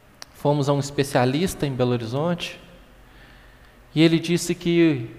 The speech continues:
o máximo que iria voltar do movimento seria cinquenta por cento. Ele falou: "Ó, você pode rezar muito, pode pedir a Deus pra abençoar aí, porque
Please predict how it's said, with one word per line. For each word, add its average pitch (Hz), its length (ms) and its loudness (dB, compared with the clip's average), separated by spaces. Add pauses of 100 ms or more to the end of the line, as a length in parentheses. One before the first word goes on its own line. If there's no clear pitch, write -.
(200)
o 170 80 -4
máximo 190 680 2
que - 180 -8
iria 180 240 6
voltar 160 420 4
do 160 120 0
movimento 156 680 0 (320)
seria 180 280 6
cinquenta 170 440 0
por - 220 -12
cento. 123 420 -6 (960)
Ele 151 60 -8
falou: 160 240 4
"Ó, 147 60 6
você 160 120 -4
pode 160 360 -2
rezar 165 340 -2
muito, 160 400 0
pode 165 240 -2
pedir 156 220 0
a - 20 4
Deus 147 180 -2
pra 151 120 -4
abençoar 147 420 -4
aí, 151 100 0
porque 160 380 -4